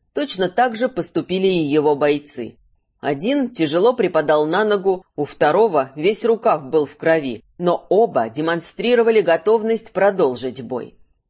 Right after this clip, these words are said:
«Всем лечь!» услышал Терн крик Кирсана и, не раздумывая, рухнул на песок. Почти сразу над головой пронеслась волна стужи, а со стороны кочевников раздались крики ужаса.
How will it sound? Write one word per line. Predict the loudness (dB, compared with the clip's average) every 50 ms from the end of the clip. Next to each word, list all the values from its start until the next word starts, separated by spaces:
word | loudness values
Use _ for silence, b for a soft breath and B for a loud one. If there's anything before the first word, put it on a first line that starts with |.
| _ _
«Всем | _ -18 -6 0 2 2 2 2 2
лечь!» | 2 4 4 4 2 -2 -8 -14 -14 _ _ _ _ _ _
услышал | -12 -12 -8 -4 -2 -2 0 0 -2 -2
Терн | -2 0 0 2 2 2 0 -2 -4 -6
крик | -4 -2 -2 -2 -2 -4 _
Кирсана | -4 -2 -2 -2 -4 -4 -2 -2 -2 -2 -4 -6 -8 -10 _ _ _
и, | -4 -2
не | 0 2 2 2
раздумывая, | 2 0 -2 -2 -2 0 0 2 0 0 0 0 -2 -2 -4 -6 -4
рухнул | 0 0 0 0 0 -2 0 0 0 0
на | -2 -4 -4
песок. | -4 -8 -8 -8 -10 -12 -12 -14 -18 _ _ _ _ _ _ _ _
Почти | -2 -2 0 0 -4 -4 -2 -2 -2
сразу | -2 -2 0 0 2 0 0 -2 -6 -8 -8 -10 -14 _
над | -4 -4 -4 -4 0
головой | 0 2 2 2 2 2 2 0 0
пронеслась | 0 0 -2 -2 0 -2 -4 -2 0 0 0 0 -2 -2
волна | 0 0 0 0 0 0 -2 -2
стужи, | -4 -8 -12 _ -8 -8 -6 -6 -8 -8 -8 -10 _ _ _
а | -4 -4
со | -2 -2 -2
стороны | -2 0 0 0 0 0 0 -2
кочевников | -2 -2 -4 -4 -2 0 0 0 0 0 -2 -4 -4 -6 -10 -10 -16 _ _
раздались | -4 -4 -4 -2 0 -2 -2 0 -2 -4 -6 -8
крики | -8 -6 -4 -4 -4 -4 -4 -4 -4 -4 -4
ужаса. | -6 -8 -6 -8 -10 -12 -12 -12 -16 -16 -16